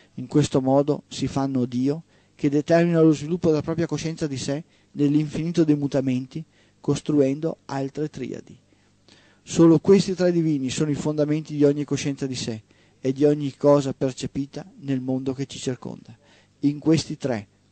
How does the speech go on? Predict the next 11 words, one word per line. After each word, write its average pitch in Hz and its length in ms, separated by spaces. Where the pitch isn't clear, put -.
necessità, 139 800
intento 143 640
e 131 40
volontà, 135 560
tutte 175 340
le 143 120
cose 147 480
trovano 131 680
orientamento 131 920
e 143 120
sono, - 480